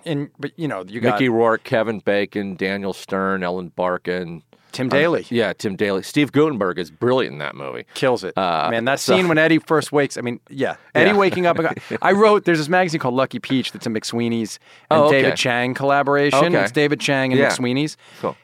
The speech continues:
Speaker 1: And I wrote a whole long thing about Diner
Speaker 2: Yeah.
Speaker 1: for them, which, um,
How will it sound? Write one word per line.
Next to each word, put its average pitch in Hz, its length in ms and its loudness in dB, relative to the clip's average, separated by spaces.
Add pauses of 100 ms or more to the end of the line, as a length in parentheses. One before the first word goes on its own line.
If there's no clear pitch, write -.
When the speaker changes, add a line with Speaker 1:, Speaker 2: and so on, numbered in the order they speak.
Speaker 1:
And 143 160 -2
I 147 120 0
wrote 143 340 4
a 107 60 0
whole 113 320 -2
long 123 360 0
thing 110 240 -2
about 98 340 -6
Diner 107 600 -4 (100)
Speaker 2:
Yeah. 82 200 -4
Speaker 1:
for 127 120 -2
them, 98 460 -6
which, - 260 -8 (140)
um, 101 320 -4